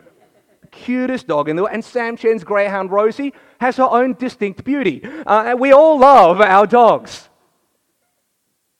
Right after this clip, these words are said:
But in that time and place, dogs were considered unclean. They were not kept inside the house, let alone on your bed.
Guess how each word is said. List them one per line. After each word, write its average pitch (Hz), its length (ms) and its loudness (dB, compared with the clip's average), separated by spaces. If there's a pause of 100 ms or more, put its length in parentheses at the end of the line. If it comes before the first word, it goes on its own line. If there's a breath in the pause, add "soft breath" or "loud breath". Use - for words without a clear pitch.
(380)
But 185 120 -4
in 202 120 -6
that 254 260 -2
time 226 280 -6
and 208 160 -8
place, - 560 -14 (480)
dogs 214 360 0
were 175 120 -6
considered 175 380 -6
unclean. 151 520 -8 (760)
They 226 100 2
were 254 120 2
not 302 200 0
kept 226 220 -8
inside 190 440 -6
the 151 80 -10
house, 165 240 -6
let 277 160 0
alone 202 400 0
on 170 140 -4
your 143 180 -4
bed. 143 600 -8